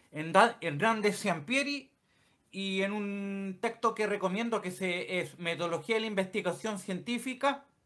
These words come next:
del, del doctor José Supo. Entonces, dentro de la,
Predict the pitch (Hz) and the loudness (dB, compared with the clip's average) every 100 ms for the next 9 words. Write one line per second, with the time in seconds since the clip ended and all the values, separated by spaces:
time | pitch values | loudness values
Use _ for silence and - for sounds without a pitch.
0 | _ _ _ _ _ - 175 190 190 180 | _ _ _ _ _ -2 4 6 4 2
1 | - - 156 190 180 175 - 233 226 196 | -12 -6 0 2 0 2 6 6 4 0
2 | 247 240 262 226 - - - - _ - | 0 -2 0 -2 -2 -10 -20 -20 _ -20
3 | _ _ _ _ _ _ - 220 - 269 | _ _ _ _ _ _ -6 0 6 6
4 | 269 208 143 - - - - _ _ _ | 6 2 2 -4 -14 -18 -20 _ _ _
5 | _ _ _ _ _ _ _ _ _ _ | _ _ _ _ _ _ _ _ _ _
6 | _ _ 143 165 254 285 277 277 247 226 | _ _ -4 2 4 2 2 4 6 6
7 | 214 190 - | 6 6 0